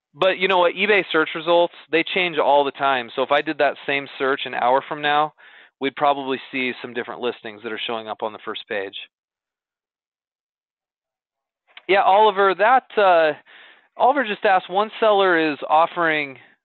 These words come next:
uh, monthly payments. Is that practical for us?" Uh, y-, it is. PayPal will actually, um, offer that. So that's not even through you. You'll get paid up front,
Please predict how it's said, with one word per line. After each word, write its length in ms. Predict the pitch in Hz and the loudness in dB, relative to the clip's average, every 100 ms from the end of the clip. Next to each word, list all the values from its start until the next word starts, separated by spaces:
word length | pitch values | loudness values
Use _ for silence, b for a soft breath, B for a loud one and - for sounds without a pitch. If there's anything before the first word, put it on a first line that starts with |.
| - | -2
uh, 160 | 139 135 | 0 2
monthly 400 | 139 156 - 131 | 0 -2 -2 -6
payments. 480 | 156 147 135 113 | -4 -4 -4 -10
Is 120 | 123 135 | -6 -2
that 180 | 135 | -2
practical 460 | - 147 135 - 131 | 0 0 0 -6 -8
for 200 | - 120 | -2 2
us?" 220 | 120 107 - - _ b b b b - | 2 2 -4 -18 _ b b b b -2
Uh, 260 | 156 160 160 - _ | 2 4 2 -2 _
y-, 80 | 101 - - | -20 -20 -12
it 320 | 202 175 185 | -2 2 4
is. 320 | 214 170 151 | 4 4 2
PayPal 460 | - 247 - 208 160 | -2 -4 2 2 4
will 200 | 143 139 | 4 4
actually, 600 | 143 - 147 135 127 113 - _ - | 4 0 -4 -2 -4 -6 -12 _ -2
um, 280 | 131 123 | 0 0
offer 320 | - 120 - 123 | 0 0 0 -2
that. 320 | 113 104 104 - | 0 0 -2 -6
So 80 | 170 | -2
that's 220 | 208 - | -2 0
not 160 | 180 160 | -2 0
even 220 | 139 117 | -4 -8
through 280 | 131 143 123 | -6 -4 -4
you. 420 | 120 120 101 95 _ _ | -4 -6 -6 -12 _ _
You'll 220 | - 208 | 0 0
get 200 | 208 - | 0 -2
paid 240 | 170 165 151 | -2 0 2
up 180 | - - | 0 -2
front, 400 | 143 127 117 | -2 -2 -4